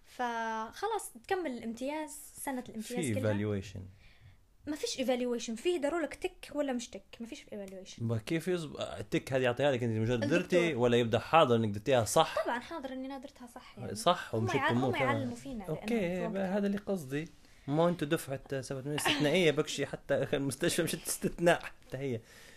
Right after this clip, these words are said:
Speaker 2: سحبتي الإبرة يا دكتور؟ إيه، سحبتها. <laughs> وهي معك سلتاني تدفع صحباتها. <laughs> با.
Speaker 1: آه، خلاص نكملوا ال-، اللي هو ال-،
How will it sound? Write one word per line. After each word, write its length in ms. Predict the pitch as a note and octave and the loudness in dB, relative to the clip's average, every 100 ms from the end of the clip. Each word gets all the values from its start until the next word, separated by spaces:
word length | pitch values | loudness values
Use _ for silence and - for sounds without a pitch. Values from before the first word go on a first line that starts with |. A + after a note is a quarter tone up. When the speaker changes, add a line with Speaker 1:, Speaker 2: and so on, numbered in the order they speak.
| - - | -20 -12
Speaker 2:
سحبتي 500 | - A3+ G#3+ A3 F3+ | 4 10 10 8 8
الإبرة 340 | A3 E3+ E3+ | 10 12 12
يا 60 | D3+ | 12
دكتور؟ 400 | D#3+ - D#4 C#4+ | 8 2 2 4
إيه، 360 | F4+ F#4 E4 | 4 4 2
سحبتها. 600 | D4 D#4 E4 - C#3+ C#3 | -2 -4 -6 0 4 8
<laughs> 20 | |
وهي 260 | C#3+ D3+ D3 - | 8 8 4 2
معك 320 | B2 D3 - | 6 6 6
سلتاني 520 | - D3 A#2+ - A#2+ | 2 2 4 4 6
تدفع 420 | A#2 C3+ A#2 A#2+ A2+ | 6 6 4 -2 -2
صحباتها. 560 | - - B2+ A#2 - C#3 | -4 0 2 2 -2 2
<laughs> 240 | F#3 - - - E3+ - | 4 4 0 -6 -4 0
با. 320 | G#2+ C#3 - - - - - C4 | 2 2 0 -12 -20 -20 -14 -10
Speaker 1:
آه، 280 | B3 B3 | -8 -6
خلاص 400 | B3+ A#4 C5 G#4 | -6 -4 -4 -4
نكملوا 420 | D#4 A4 F#4+ C4 C4+ | -2 -2 0 0 -2
ال-، 880 | B3 A#3+ A#3 A3 - - - - A3+ | -2 -8 -8 -8 -12 -14 -16 -18 -18
اللي 360 | A3+ A#3+ D4+ | -18 -12 -8
هو 100 | D#4 | -6
ال-، 280 | A#3 G#3 | -8 -12